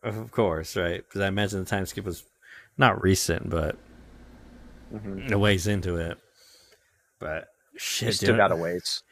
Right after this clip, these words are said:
Speaker 1: Shit, dude. This is only, like, episode ninety <laughs> something.
Speaker 2: <laughs>
Speaker 1: Are you kidding me? <laughs>
Speaker 2: Like,
Speaker 1: Wh-
Speaker 2: for sure. There's, like, let me see. Uh, I don't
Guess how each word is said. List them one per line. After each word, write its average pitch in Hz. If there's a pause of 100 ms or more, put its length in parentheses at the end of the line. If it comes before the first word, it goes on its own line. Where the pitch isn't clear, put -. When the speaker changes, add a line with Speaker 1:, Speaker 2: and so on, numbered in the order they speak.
(480)
Speaker 1:
Shit, 104
dude. 98
This 117
is 117
only, 110
like, 95
episode 98
ninety 95
<laughs> -
something. - (140)
Speaker 2:
<laughs> -
Speaker 1:
Are 131
you 113
kidding 117
me? 131 (340)
<laughs> 240 (1120)
Speaker 2:
Like, 113
Speaker 1:
Wh- -
Speaker 2:
for 131
sure. 117
There's, 131
like, 135 (640)
let -
me 107
see. 95 (1300)
Uh, 98
I 113
don't 127